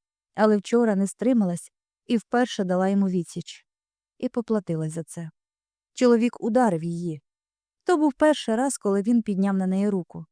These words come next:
Алісі було дуже прикро і боляче, адже вона дуже старалася, щоб бути доброю дружиною і матір'ю. Але, мабуть, чоловік вважав,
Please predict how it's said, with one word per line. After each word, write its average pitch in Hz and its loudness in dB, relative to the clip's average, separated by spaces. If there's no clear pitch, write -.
Алісі 226 2
було 208 0
дуже 214 -2
прикро 214 -4
і 220 -4
боляче, 175 -4
адже 220 2
вона 233 4
дуже 220 0
старалася, 202 -2
щоб 269 -2
бути 247 0
доброю 214 2
дружиною 196 -2
і 233 -2
матір'ю. 160 -2
Але, 214 2
мабуть, 214 0
чоловік 277 -2
вважав, 220 0